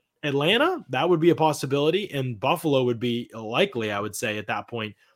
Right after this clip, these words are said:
uh, in week fourteen. So good news for the defense. If that group can get back to hundred percent, maybe I'm, I'm ready to buy in a little bit more, Scott, because I believe in the offense, even when they shoot themselves in the foot, can put up thirty.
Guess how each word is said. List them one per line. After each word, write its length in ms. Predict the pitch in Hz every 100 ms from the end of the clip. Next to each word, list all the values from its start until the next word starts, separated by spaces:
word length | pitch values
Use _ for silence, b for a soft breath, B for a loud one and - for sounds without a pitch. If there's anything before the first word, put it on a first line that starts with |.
| _
uh, 80 | 120 113
in 120 | 117
week 180 | 120 -
fourteen. 480 | 123 104 147 143 123
So 340 | 131 117 - b b _
good 220 | 151 185
news 260 | 175 180 160
for 120 | 139
the 100 | 127
defense. 460 | 123 185 139 139 120
If 120 | 104
that 200 | 165 185
group 220 | 160 180
can 100 | 147
get 120 | 139 143
back 200 | 151 151
to 60 |
hundred 200 | 131 147
percent, 640 | 113 113 - 214 196 131 131 _ _ _ _ _ _ _ _ _ -
maybe 340 | 156 226 269 262
I'm, 220 | 247 214 _ -
I'm 280 | 180 214 165
ready 260 | 196 233
to 60 | 220
buy 340 | 156 117 175 190
in 140 | 226
a 80 | 247
little 180 | 165 135
bit 140 | 151
more, 220 | 143 226
Scott, 260 | 233 139 147
because 160 | 143
I 120 | 233 302
believe 340 | 170 190 196
in 80 | 151
the 80 | 135
offense, 440 | 143 139 135 120
even 200 | 160 156
when 100 | 143
they 80 | 131
shoot 200 | - 143
themselves 360 | 120 - 139 110
in 60 |
the 60 | 104
foot, 260 | - 139
can 100 | 107
put 140 | 104 117
up 140 | 98
thirty. 460 | - 127 170 123 110